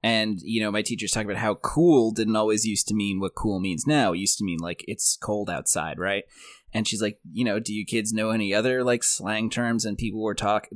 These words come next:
tossing out, like, whatever was going around then, you know, e-, and old stuff. You know, there's some, like, some groovies out there, too. And so, in the middle of this conversation, I yell out, "Tubular!" And, like,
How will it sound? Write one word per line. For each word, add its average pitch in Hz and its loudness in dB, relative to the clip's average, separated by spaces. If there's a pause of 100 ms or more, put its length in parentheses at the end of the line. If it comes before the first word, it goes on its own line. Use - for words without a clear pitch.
tossing 107 2
out, 101 -2
like, 95 -4 (560)
whatever 113 4
was 107 -4
going 104 -2
around 104 0
then, 90 -4
you 110 -6
know, 87 -8
e-, 101 -8
and 113 0
old 104 -2
stuff. - -2
You 104 -4
know, 85 -4
there's 92 -2
some, 90 -2
like, 98 -2
some 104 0
groovies 101 0 (500)
out 104 -4
there, 101 -2
too. 123 2
And 113 0
so, 113 2 (340)
in 120 4
the 117 4
middle 165 8
of 135 6
this 131 0
conversation, 143 4
I 127 4
yell 135 6
out, 110 4 (240)
"Tubular!" 220 6 (540)
And, 156 6
like, 139 6